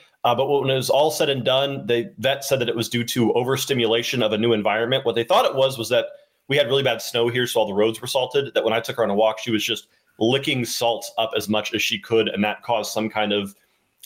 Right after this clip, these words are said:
something or other in her system. But I do wanna say thank you for asking about Freya. She's doing great, specifically unrelated. Chris Kish and Bradley Jacobs in the chat.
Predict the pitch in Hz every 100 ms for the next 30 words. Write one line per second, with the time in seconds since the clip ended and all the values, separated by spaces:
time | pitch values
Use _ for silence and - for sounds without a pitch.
0 | - - 175 156 131 120 120 120 117 113
1 | 117 - 113 107 135 165 220 170 - 147
2 | 127 120 - - 131 135 147 135 127 135
3 | 127 - 120 120 123 123 120 107 117 110
4 | - - 135 - 190 208 156 135 131 135
5 | 123 127 107 101 - 165 170 - 139 139
6 | - 117 110 120 120 120 117 117 123 101
7 | 107 117 117 127